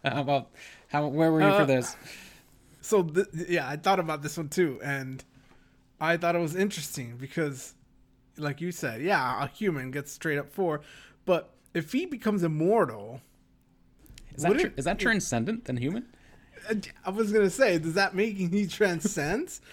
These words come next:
Speaker 2: <laughs> But I still thought, like, well, I mean, when it comes to cunning and intelligence, like, what are we measuring here exactly in terms of Santa Claus? Like,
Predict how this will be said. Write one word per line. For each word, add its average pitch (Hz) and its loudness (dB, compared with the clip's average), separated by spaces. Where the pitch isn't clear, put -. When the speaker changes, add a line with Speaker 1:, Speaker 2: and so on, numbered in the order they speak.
Speaker 2:
<laughs> 165 -14
But 180 4
I 220 6
still 320 2
thought, 147 2
like, 165 -2
well, 226 6
I 208 4
mean, 190 2
when 214 4
it 240 0
comes 302 2
to 190 -2
cunning 294 4
and 208 2
intelligence, 160 -2
like, 147 -4
what 170 4
are 392 4
we 277 4
measuring 180 4
here 147 0
exactly 135 -4
in 147 -2
terms 156 -4
of 151 -6
Santa 226 -6
Claus? 98 -10
Like, 170 -2